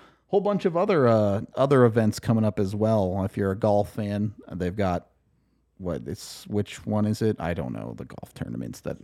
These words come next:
order. Is it the U S Open next, or is it the British Open? I forget. Uh, it doesn't matter.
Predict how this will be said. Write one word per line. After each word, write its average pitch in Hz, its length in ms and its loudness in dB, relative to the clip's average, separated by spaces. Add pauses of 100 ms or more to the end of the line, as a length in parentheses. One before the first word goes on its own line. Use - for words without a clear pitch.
order. 82 360 -4
Is 107 100 -4
it 98 80 -4
the 104 100 -2
U 110 160 2
S 110 140 0
Open 113 320 2
next, 113 240 0
or 101 60 0
is 87 80 -2
it 92 80 -12
the - 40 -12
British 80 360 -8
Open? 85 280 -6
I 82 120 -6
forget. 85 360 -12 (720)
Uh, 95 180 -4
it - 100 -4
doesn't 139 260 6
matter. 95 380 0